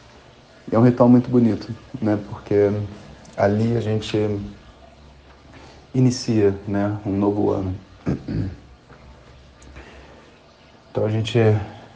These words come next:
amanhã, né, domingo, a gente vai, pode, né,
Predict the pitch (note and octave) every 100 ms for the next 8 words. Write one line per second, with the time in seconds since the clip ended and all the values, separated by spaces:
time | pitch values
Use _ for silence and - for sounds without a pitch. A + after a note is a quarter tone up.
0 | - - - A2+ G#2+ G#2 A2 B2 C3+ -
1 | G2 G2+ G2 G#2 C3 A#2 G2+ G2+ G2 G2+
2 | F#2+ - - - - - - - D3+ -
3 | C3 G2 G2 G2 G2 - - - - -
4 | - - - - - - - - - -
5 | - - - A2 G#2 G2+ G2+ G#2